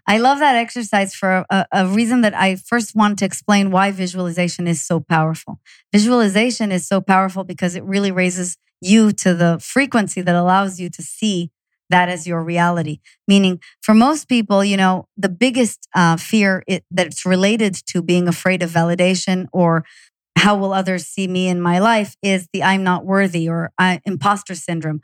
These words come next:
"I don't belong here. I don't belong with these great, great, amazing people in this beautiful house, rocking this beautiful life, getting everything that I possibly could ever want."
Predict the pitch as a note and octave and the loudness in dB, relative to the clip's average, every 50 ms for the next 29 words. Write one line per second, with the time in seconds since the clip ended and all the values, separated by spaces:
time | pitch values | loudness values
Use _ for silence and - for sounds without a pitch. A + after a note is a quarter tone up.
0 | - - - - F3+ F#3+ G3 F#3+ F3+ D#3+ F3 F3 F#3+ G3+ G#3+ G#3+ G3+ E3+ F3+ F3 | -14 -14 -4 0 2 2 2 2 0 0 0 2 4 4 2 2 0 -4 -4 -2
1 | E3+ E3+ F#3 G3 G3 F#3+ F#3+ F#3+ G3 G3+ G3+ F#3+ F#3+ F3 E3 F#3 F3+ F3 E3 C#3+ | 0 0 0 0 0 0 0 2 2 0 0 -2 -4 -4 -4 -6 -6 -6 -4 -2
2 | F#3+ G3 G3+ F#3+ E3+ - - F#3+ G3 F#3+ - F#3+ F#3 F3+ F#3+ G3 F#3+ F3+ F#3 F3+ | 0 0 0 0 -2 -4 -2 -2 -2 0 -2 -2 -2 0 0 0 0 -2 -4 -6
3 | E3+ D3 G3+ F#3+ - G3 F#3+ F3 - - - - - F#3+ G3 G3 F3+ D#3+ D#3+ F#3+ | -6 -8 -8 -4 0 0 0 0 -2 -6 -8 -2 2 2 4 4 2 0 0 2
4 | G3+ G3+ G3 F#3+ F#3+ F3+ F3 F#3 F#3 F#3 F3+ F3 - - _ _ _ _ _ - | 2 2 2 2 2 2 4 4 4 2 0 -2 -6 -12 _ _ _ _ _ 0
5 | G3 G#3 G3 - G3 F#3+ F3+ F3+ - - - G3 G3 F#3 E3 F3+ F3+ F3+ F3+ F3 | 0 0 0 -2 -10 -10 -10 -10 -10 -10 -6 -6 -6 -4 -4 -4 -2 0 0 0
6 | F3 F3 - - - G3+ G3 F#3+ F#3 F#3 F3 E3+ E3+ E3 - F3 F3 E3+ E3 E3 | 0 -2 -4 -2 0 0 0 2 0 0 -2 -2 -4 -6 -6 -4 -4 -2 0 0
7 | D#3+ D#3+ E3+ E3 E3 - D#3+ D#3+ D#3+ D#3+ D3+ D3+ - F3 D#3+ - E3+ E3+ E3+ E3 | 0 0 0 -2 -2 -4 -6 -6 -4 -4 -4 -4 -4 -6 -4 -2 -2 -2 -2 -2
8 | E3 F3 F#3+ F3+ D#3+ - | 0 2 2 2 0 -2